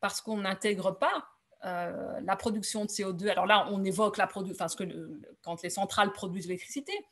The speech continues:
mais tout ce qui est en amont pour faire fonctionner, euh, euh, la centrale, tout, voilà, est producteur et générateur de C O deux. Et puis, il y a l'enjeu qui est totalement absent du débat public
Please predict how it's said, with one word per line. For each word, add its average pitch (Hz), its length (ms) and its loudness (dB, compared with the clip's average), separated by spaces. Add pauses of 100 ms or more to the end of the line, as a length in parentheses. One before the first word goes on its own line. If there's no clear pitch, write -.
(280)
mais 226 80 2
tout 330 120 0
ce - 80 -2
qui 262 120 -2
est - 20 4
en 226 160 2
amont 311 300 4
pour 254 140 -10
faire 202 140 2
fonctionner, 185 640 -6
euh, 160 140 -6 (340)
euh, 175 80 2
la 180 120 2
centrale, 180 580 -2
tout, 208 160 -8 (100)
voilà, 294 220 0 (460)
est 359 120 6
producteur 190 580 0
et 277 80 6
générateur 208 600 2
de 170 60 -10
C 180 180 -8
O 175 40 -8
deux. 170 240 -12 (200)
Et 196 100 -4
puis, 330 120 0
il 370 60 2
y 254 60 6
a 202 60 8
l'enjeu 185 400 0 (1120)
qui 214 120 -4
est 196 220 -2
totalement 233 480 2
absent 208 420 2
du 180 100 -2
débat 165 280 -2
public 226 600 -8